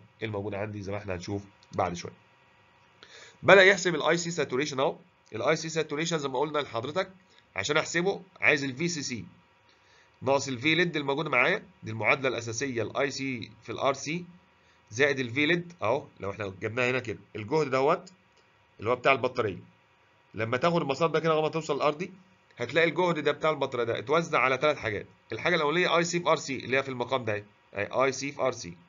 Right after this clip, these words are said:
طيب وايه كمان؟ اتوزع على الليد، يبقى لازم اطرح منه الفي ليد، الجهد المفقود على الليد هو بسبعة من عشرة او تلاتة من عشرة زي ما هو مديهولك. الفي سي اي سات، اه الفي سي اي اللي هو في حاله الساتوريشن بقى،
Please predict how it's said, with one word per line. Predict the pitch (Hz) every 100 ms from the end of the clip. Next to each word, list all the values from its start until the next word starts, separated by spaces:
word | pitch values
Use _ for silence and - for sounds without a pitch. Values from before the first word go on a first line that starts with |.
| _ - - - _ _ - _
طيب | 127 104 - - _
وايه | 139 180
كمان؟ | 165 151 143 139
اتوزع | 139 160 196 165
على | 131 147
الليد، | 147 180 175 - -
يبقى | 107 92
لازم | 131 151 135
اطرح | 147 139 117
منه | 135 151
الفي | 135 160
ليد، | 175 175 - - _ _ _ _ 101
الجهد | 95 147 135
المفقود | 113 107 113 139
على | 127
الليد | 147 156 135
هو | 135
بسبعة | 135 139
من | 127 110
عشرة | 135 139 135
او | 117
تلاتة | 117 120
من | 107
عشرة | 127 123
زي | 113
ما |
هو | 123
مديهولك. | 107 101 92 92 _ - - - _ 117
الفي | 123 160
سي | 196 185
اي |
سات، | 180 175 135 -
اه | - 127 127 117
الفي | 110 131
سي | 151 143
اي |
اللي | 160 156
هو | 170
في | 165 -
حاله | 156 151
الساتوريشن | 135 135 143 147 127
بقى، | 131 131